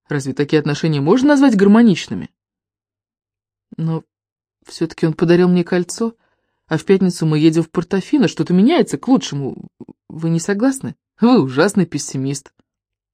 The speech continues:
Фоли улыбается. Значит, на выходные поедете в Портофино?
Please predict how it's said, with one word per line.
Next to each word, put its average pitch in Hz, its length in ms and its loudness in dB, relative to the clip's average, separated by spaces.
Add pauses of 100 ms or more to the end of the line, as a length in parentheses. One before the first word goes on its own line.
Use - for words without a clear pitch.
(560)
Фоли 143 280 -6
улыбается. 139 640 -4 (1200)
Значит, 143 380 -6
на 147 80 -2
выходные 147 420 -2
поедете 143 460 -2
в - 80 -20
Портофино? 214 680 -4